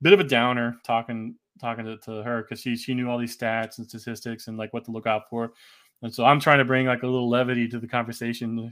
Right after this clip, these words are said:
keep, to keep the mood up. And I, um, <laughs> towards the end of the podcast, I was like, "Okay, guys, here's how we stop human trafficking tomorrow. You make a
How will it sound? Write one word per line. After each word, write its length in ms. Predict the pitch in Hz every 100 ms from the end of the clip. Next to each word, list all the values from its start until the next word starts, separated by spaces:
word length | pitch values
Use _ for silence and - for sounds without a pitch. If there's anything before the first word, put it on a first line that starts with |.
| -
keep, 200 | - 123
to 60 | -
keep 160 | 127
the 60 | 117
mood 220 | 117 135
up. 200 | 117 110 _ _ _ _ _ -
And 280 | 117 110 117
I, 320 | 123 123 123
um, 260 | 120 113 113
<laughs> 220 | - 160
towards 260 | - 147 131
the 80 |
end 80 | 131
of 100 | 120
the 40 | 123
podcast, 480 | 123 123 113 110
I 20 | 113
was 80 |
like, 100 | 110
"Okay, 180 | 120 120
guys, 200 | 110 107 - - - - _
here's 260 | 143 165
how 160 | 151 143
we 100 | 139
stop 360 | 139 127 127 -
human 200 | 131 117
trafficking 640 | 117 110 117 117 113 107 104
tomorrow. 640 | 120 107 104 104 101 98 _ _ _ _
You 160 | 127 143
make 320 | 147 135 127
a 360 | - 113 110